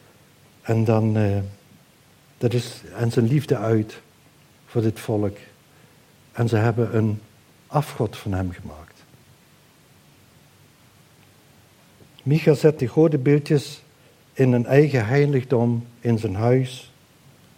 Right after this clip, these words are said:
En zoals jullie weten, was er eigenlijk in Israël maar één plek in het Oude Testament, een centrale plek waar de Heere God aanbeden kon worden. En dat was het tabernakel.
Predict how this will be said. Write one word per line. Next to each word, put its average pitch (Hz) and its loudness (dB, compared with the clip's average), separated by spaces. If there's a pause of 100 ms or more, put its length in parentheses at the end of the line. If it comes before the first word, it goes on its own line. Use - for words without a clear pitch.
(720)
En 120 -2
zoals 135 2
jullie 127 2
weten, 143 2 (100)
was 127 -2
er 127 -2
eigenlijk 127 0
in 110 -2
Israël 123 -2
maar 117 0
één 135 2
plek 127 -2 (640)
in 120 -2
het 120 2
Oude 123 2
Testament, 110 -2 (540)
een 107 -6
centrale 135 0
plek 117 -4
waar 113 -2
de 110 0
Heere 107 0
God - -4
aanbeden 117 0
kon 107 -4
worden. 98 -4 (380)
En 110 -4
dat 110 -2
was 117 -4
het 107 -12
tabernakel. 117 -2